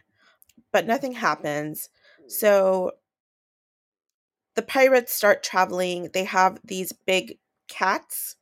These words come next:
called not Hot Claws. Where, where are my notes?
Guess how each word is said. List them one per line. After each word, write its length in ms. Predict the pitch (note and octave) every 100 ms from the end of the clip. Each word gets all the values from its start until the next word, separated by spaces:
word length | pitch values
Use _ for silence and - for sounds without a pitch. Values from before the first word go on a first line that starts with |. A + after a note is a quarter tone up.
| _ _ _ _ -
called 640 | G#3+ F#3+ F3+ F3 F3 - _ _ _ _ _ _
not 360 | F#3+ F#3+ F3+ -
Hot 340 | G#3+ - -
Claws. 560 | - E3+ D3+ D#3+ E3+ -
Where, 440 | - G3+ G3 F#3+ _ _ _ _
where 160 | C4+ C4+
are 40 |
my 120 | C4
notes? 420 | G3+ - - -